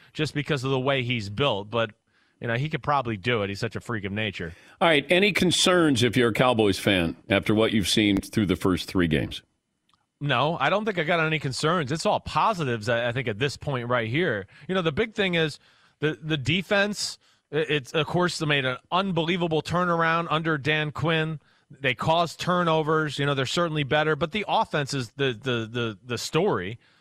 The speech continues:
Speaker 1: That, they're an elite offense. The, that, they, they, like you saw last night, they can change the way the other team has to play because they can put such pressure on you on the offensive side of the ball.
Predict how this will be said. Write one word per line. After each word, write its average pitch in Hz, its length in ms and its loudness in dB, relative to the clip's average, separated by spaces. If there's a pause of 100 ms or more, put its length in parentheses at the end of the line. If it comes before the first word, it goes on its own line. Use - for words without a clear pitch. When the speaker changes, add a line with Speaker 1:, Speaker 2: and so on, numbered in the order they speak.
(100)
Speaker 1:
That, 180 240 -2
they're 254 240 2
an 254 80 4
elite 240 340 2
offense. 185 640 -2
The, 156 220 -4
that, 175 240 -2
they, 214 220 -2
they, 214 400 0
like 180 260 -2
you 196 80 -2
saw 185 240 2
last 165 340 0
night, 185 360 0 (540)
they 214 300 2
can 208 280 -2
change 202 560 -2
the 170 100 0
way 175 340 2
the 160 260 -2
other 170 220 0
team 170 260 -4
has 151 260 0
to 139 100 -2
play 180 420 0
because 139 380 -4
they 156 160 0
can 160 180 -6
put 160 220 -4
such - 320 -4
pressure 160 580 -2
on 123 240 -2
you 107 220 -2
on 127 100 0
the 135 120 -2
offensive 135 440 -2
side 131 240 0
of 123 40 -4
the 123 60 0
ball. 117 320 0